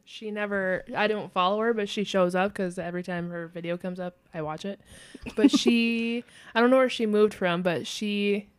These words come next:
<laughs> her caption every day is like, "When you move to the middle of nowhere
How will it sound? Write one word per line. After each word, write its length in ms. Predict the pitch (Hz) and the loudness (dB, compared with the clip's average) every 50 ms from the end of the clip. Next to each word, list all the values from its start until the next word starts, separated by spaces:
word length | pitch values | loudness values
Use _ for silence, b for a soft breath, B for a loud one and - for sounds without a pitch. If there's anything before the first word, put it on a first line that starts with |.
| _ _ - | _ _ -20
<laughs> 840 | - - _ _ _ _ _ _ _ _ - - - - - - - | -20 -20 _ _ _ _ _ _ _ _ -20 -20 -20 -20 -20 -10 0
her 120 | - 233 | 0 0
caption 480 | 220 - 226 226 240 247 - 262 233 - | 0 2 2 2 2 2 0 -2 -2 -2
every 260 | - 202 214 226 226 | -4 0 0 0 2
day 300 | 208 196 185 190 190 190 | 2 0 0 0 -2 -2
is 140 | 185 185 190 | -4 -4 -6
like, 240 | 180 175 175 - | -6 -6 -6 -8
"When 120 | 190 175 170 | -8 -10 -8
you 100 | 170 175 180 | -6 -6 -4
move 300 | 185 196 202 196 196 196 | -2 -2 -2 -2 -4 -8
to 100 | - 202 | -8 -8
the 80 | 185 | -8
middle 320 | 185 190 196 202 196 196 190 | -6 -6 -4 -4 -4 -4 -4
of 100 | 185 185 | -6 -6
nowhere 600 | 190 185 180 180 180 175 180 175 175 180 185 185 | -6 -4 -4 -4 -4 -4 -4 -6 -6 -6 -8 -10